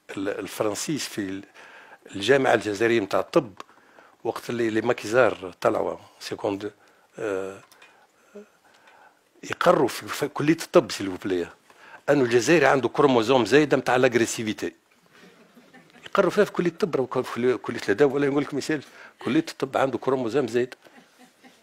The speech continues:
كيفاش يدافع على بلاده؟ معنى العلم اختلط بالإيديولوجيا،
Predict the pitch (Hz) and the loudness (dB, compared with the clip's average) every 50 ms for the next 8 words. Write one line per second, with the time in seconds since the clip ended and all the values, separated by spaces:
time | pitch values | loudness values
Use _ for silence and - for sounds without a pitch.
0 | - - - - - - 123 - - - 123 120 113 113 107 101 123 - - 101 | -20 -18 -16 -8 -2 -2 -2 -2 -4 -8 -8 -8 -8 -8 -4 -4 -4 -4 -2 -4
1 | 104 101 95 98 95 98 - - - - - 110 113 117 - - - - _ _ | -4 -4 -4 -2 -4 -4 -4 -8 -16 -4 0 0 0 0 -4 -12 -20 -20 _ _
2 | _ _ _ _ _ _ _ _ _ - - - - _ _ _ _ _ _ _ | _ _ _ _ _ _ _ _ _ -20 -20 -20 -20 _ _ _ _ _ _ _
3 | _ _ - - _ _ _ _ _ - - - 131 - 156 147 143 127 123 127 | _ _ -20 -20 _ _ _ _ _ -16 -4 0 4 4 4 4 4 2 0 -2
4 | 123 - - - - 123 127 - - 110 110 110 110 101 104 107 127 151 139 113 | -2 -4 -6 0 2 2 2 0 -2 -4 0 0 0 0 -2 -2 0 0 0 0
5 | 107 120 113 104 | -2 -6 -6 -8